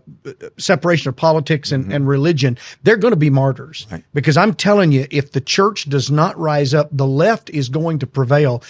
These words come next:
Speaker 1: And I'm telling you, these people are so wicked,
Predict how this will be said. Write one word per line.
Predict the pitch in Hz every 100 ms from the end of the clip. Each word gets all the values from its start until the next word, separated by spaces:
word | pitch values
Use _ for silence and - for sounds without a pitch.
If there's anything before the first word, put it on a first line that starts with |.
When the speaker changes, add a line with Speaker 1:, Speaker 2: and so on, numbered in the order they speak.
| - -
Speaker 1:
And | 131
I'm | 160 214
telling | - 190 180
you, | 135 135 -
these | 107 147 240 214
people | - 165 147 143 143 143 - -
are | 131
so | 120 - 196
wicked, | 208 160 170 - 127 120